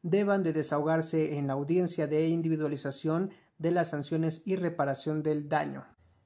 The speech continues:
Siete, las medidas de resguardo de identidad y los datos personales que procedan en los términos de este código. Ocho,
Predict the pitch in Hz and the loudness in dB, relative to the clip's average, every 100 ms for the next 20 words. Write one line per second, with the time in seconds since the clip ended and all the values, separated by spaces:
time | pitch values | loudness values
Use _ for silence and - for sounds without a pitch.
0 | - - - 185 147 151 151 165 190 185 | -18 -6 0 0 0 -2 0 2 2 4
1 | 185 165 151 143 160 165 170 156 147 143 | 2 0 0 -2 0 2 2 0 0 -2
2 | 147 151 165 151 135 143 143 151 - 135 | 0 0 0 -2 -2 -2 -2 -4 -6 -6
3 | 143 147 151 190 202 - _ _ _ - | -4 -2 0 0 -4 -12 _ _ _ -2
4 | 190 170 156 170 160 156 156 143 139 - | 0 0 0 0 0 0 -2 -4 -4 -2
5 | 160 160 151 139 - 156 147 151 151 156 | 0 0 0 -2 -6 -4 -2 -2 -4 -6
6 | 151 139 139 127 - _ _ _ - 185 | 0 -2 -2 -8 -16 _ _ _ -2 2
7 | 180 - 131 | 2 0 -8